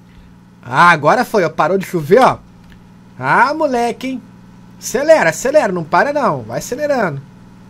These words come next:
Deixa de primeira mesmo e vai acelerando, ó. É porque aqui, galera, no jogo é o seguinte, cara. Quando começa a chover,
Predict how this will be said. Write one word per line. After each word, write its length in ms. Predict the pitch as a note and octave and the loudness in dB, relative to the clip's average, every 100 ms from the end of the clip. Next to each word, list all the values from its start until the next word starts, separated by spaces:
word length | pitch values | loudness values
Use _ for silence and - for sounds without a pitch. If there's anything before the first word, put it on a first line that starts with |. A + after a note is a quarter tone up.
| - - - - - - - - - - - - - - - - - - - - - - - - C3+ | -20 -20 -20 -20 -20 -20 -20 -20 -20 -20 -20 -20 -20 -20 -20 -20 -20 -20 -20 -20 -20 -20 -20 -16 -6
Deixa 280 | D#3+ G3 G#3+ | -4 -2 -4
de 120 | - | -6
primeira 460 | - A3+ E3+ G3+ G3+ | -6 -6 -4 -2 -2
mesmo 380 | D#3 F#3+ G#3 | -2 -2 -2
e 40 | A#3 | -4
vai 180 | E3+ G#3+ | -2 -4
acelerando, 680 | - B3 D#4 C4+ G#3 D#3+ | -4 -8 -4 -2 -2 -4
ó. 120 | C3 - - - - - - - - - - | -8 -12 -18 -20 -20 -20 -20 -20 -20 -18 -6
É 100 | D#3 | -6
porque 300 | G#3+ G#3+ B3 | -4 -4 -4
aqui, 300 | A#3+ - B3 | -4 -6 -4
galera, 320 | B3 F#3+ F#3+ | -2 -2 -2
no 180 | G3+ F3+ | -4 -4
jogo 480 | C3 E3 A3+ E3+ - | -4 -2 -2 -4 -6
é 80 | |
o 60 | F3 | -6
seguinte, 440 | F#3+ B3+ A3 G3 | -6 -8 -6 -6
cara. 180 | - C3+ | -6 -6
Quando 280 | C3+ E3+ G3 | -6 -6 -6
começa 540 | - A#3 E3+ G#3+ A#3 | -6 -6 -4 -6 -6
a 40 | B3+ | -12
chover, 600 | - A3 C#3 C#3 A3 | -8 -8 -6 -4 -4